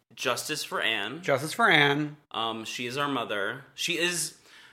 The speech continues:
Speaker 1: we're gonna have another queen this week, but she's, like,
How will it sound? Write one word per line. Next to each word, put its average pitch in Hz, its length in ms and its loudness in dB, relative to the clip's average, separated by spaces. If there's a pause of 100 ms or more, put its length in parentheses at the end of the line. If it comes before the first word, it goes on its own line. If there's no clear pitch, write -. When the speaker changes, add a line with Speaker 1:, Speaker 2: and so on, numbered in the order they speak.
(280)
Speaker 1:
we're 170 140 0
gonna 202 200 8
have 196 160 6
another 143 320 4
queen 156 380 -2
this 160 240 -2
week, 185 320 -6
but 139 140 -4
she's, 127 280 -4
like, 104 440 -2